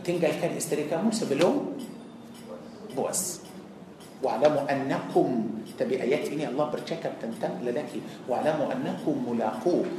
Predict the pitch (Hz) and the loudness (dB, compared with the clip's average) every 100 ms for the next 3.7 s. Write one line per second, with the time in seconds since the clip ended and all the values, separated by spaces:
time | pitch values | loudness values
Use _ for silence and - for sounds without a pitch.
0 | - - 156 156 131 127 135 220 - - | -6 0 2 2 0 -2 2 2 2 -4
1 | - 196 - - - 170 185 160 147 151 | 0 0 2 0 0 0 4 4 6 4
2 | 214 170 160 147 - 294 - - 175 170 | 4 2 0 0 2 2 2 0 -4 -2
3 | 151 151 151 156 254 262 | 0 0 0 0 0 0